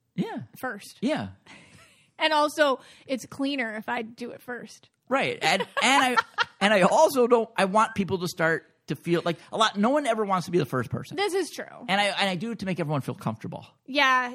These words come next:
Speaker 2: That's, you're the one that cut into the cake first, the perfect cake, or
Speaker 1: Yeah.
Speaker 2: take the scoop of the thing
Speaker 1: Yeah.
Speaker 2: that hasn't been scooped yet.
Speaker 1: And look,
Speaker 2: Sure.
Speaker 1: no matter what event I'm at, whether it be an event for the Real Housewives
Speaker 2: Yeah.
Speaker 1: or a kid's birthday party,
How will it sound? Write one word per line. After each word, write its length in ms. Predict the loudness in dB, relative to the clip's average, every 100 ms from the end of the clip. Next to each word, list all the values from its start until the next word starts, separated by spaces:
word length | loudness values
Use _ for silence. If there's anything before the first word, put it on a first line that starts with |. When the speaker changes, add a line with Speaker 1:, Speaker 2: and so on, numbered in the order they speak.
| -2
Speaker 2:
That's, 200 | -2 0
you're 160 | -2
the 60 | 0
one 140 | 0
that 100 | 0
cut 180 | 0 -2
into 120 | 0
the 80 | -4
cake 320 | -4 -6 -8
first, 340 | -8 -8 -8 -8
the 80 | -6
perfect 300 | -6 -8 -8
cake, 440 | -8 -6 -8 -8
or 60 | -2
Speaker 1:
Yeah. 240 | -2 -2
Speaker 2:
take 200 | -4 -6
the 60 | -10
scoop 360 | -4 -4 -2
of 60 | -4
the 80 | -4
thing 220 | -2 -2
Speaker 1:
Yeah. 20 | -4
Speaker 2:
that 80 | -6
hasn't 200 | -8 -10
been 100 | -12
scooped 380 | -10 -10 -10
yet. 320 | -8 -4 -6 -8 _ _ _ _ _
Speaker 1:
And 140 | 2 2
look, 80 |
Speaker 2:
Sure. 120 | -2 -8 _ _ -4
Speaker 1:
no 100 | 2
matter 240 | 2 2
what 380 | 2 2 2 -2 -2
event 240 | 0 2
I'm 120 | 2
at, 220 | 0 -2 -8 _ _ _ _ -6
whether 300 | -2 0 -2
it 60 |
be 100 | -2
an 140 | -4 -2
event 260 | -2 -2
for 80 | -2
the 80 | 0
Real 120 | 0 2
Housewives 580 | 2 2 0 -2 -4 -12 _
Speaker 2:
Yeah. 140 | -6 -4
Speaker 1:
or 40 |
a 40 | 0
kid's 220 | 0 2
birthday 280 | 0 -2 -2
party, 260 | -4 -4